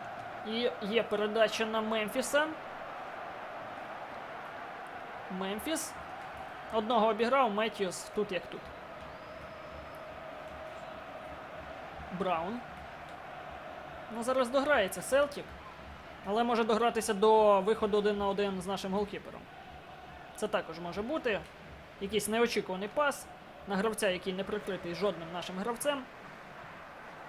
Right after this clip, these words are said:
І вихід один на один. Але поки що цього не сталося. В боротьбу кидає Віда. І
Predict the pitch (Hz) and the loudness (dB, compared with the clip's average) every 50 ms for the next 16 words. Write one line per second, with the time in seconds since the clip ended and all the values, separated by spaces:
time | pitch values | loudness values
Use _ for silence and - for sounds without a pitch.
0 | - - - - - - - - - - - - - - - - - - - - | -12 -12 -12 -12 -12 -12 -12 -12 -12 -12 -12 -12 -12 -12 -14 -14 -14 -12 -12 -12
1 | - - - - 240 269 277 262 - - - - - 185 202 208 220 202 202 175 | -12 -12 -10 -6 0 0 2 2 0 -2 -8 -10 -4 -2 0 0 2 0 0 -2
2 | 165 180 180 170 165 156 147 - - - - - - - - - - - 175 180 | -2 -2 -4 -4 -4 -6 -6 -8 -10 -10 -12 -14 -14 -14 -14 -12 -8 -6 -2 0
3 | 190 208 214 - 220 214 - 202 - 208 196 196 - 208 190 190 190 190 196 190 | 2 2 2 2 2 0 0 0 0 -2 -2 0 0 2 2 2 2 0 -2 -2
4 | - - 254 262 247 226 - - 190 170 160 - - - - - - - - - | 0 4 4 6 6 4 2 0 -2 -2 -4 -6 -12 -14 -14 -14 -14 -14 -14 -14
5 | - - - - - - - - - - - - 180 180 175 190 196 202 190 196 | -14 -14 -16 -14 -16 -16 -16 -16 -16 -16 -14 -12 -10 -4 0 2 2 4 4 2
6 | 196 185 - 180 170 170 175 180 185 208 233 247 220 220 208 196 175 - - - | 0 0 0 0 2 2 2 2 0 -2 -2 2 4 4 4 4 0 -6 -12 -14
7 | - - - - - - - - - - - - - - - - - - - - | -14 -14 -14 -14 -14 -14 -14 -14 -14 -14 -14 -14 -14 -14 -14 -14 -14 -16 -16 -16
8 | - - - - - - - - - - - - - - - - - - - - | -16 -14 -16 -16 -16 -16 -16 -14 -14 -12 -12 -12 -12 -12 -12 -14 -12 -12 -12 -12
9 | - - - 190 | -10 -10 -8 -8